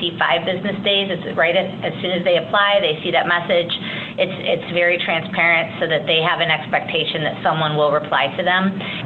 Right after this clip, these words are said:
And we then measure that internally to make sure that that's happening. So I think those are a couple of things on the candidate side that I would add that I think kind of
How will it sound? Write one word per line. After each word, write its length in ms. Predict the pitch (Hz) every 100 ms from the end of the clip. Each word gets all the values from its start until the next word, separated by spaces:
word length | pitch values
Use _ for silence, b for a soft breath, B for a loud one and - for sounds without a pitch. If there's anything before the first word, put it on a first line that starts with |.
| -
And 240 | 165 165
we 140 | 170 170
then 240 | 156 156
measure 240 | 151 151 156
that 240 | 147 143
internally 480 | 147 151 202 196 180 -
to 80 |
make 160 | 160 156
sure 160 | - 156
that 160 | 147
that's 240 | 113 101 -
happening. 640 | 151 156 135 - 151 185 B B B - -
So 320 | 196 190 190
I 160 | 202 208
think 160 | 262 -
those 160 | 220 233
are 160 | 277
a 80 | -
couple 240 | 226 202
of 80 | 190
things 240 | 190 180 190
on 160 | 170
the 80 | 151 -
candidate 480 | 180 180 202 220 -
side 320 | 226 233 202
that 80 | 190
I 140 | 180
would 160 | 170 160
add 240 | 165 175
that 80 | 170
I 160 | 170 165
think 240 | 156 -
kind 160 | 170
of 80 | 151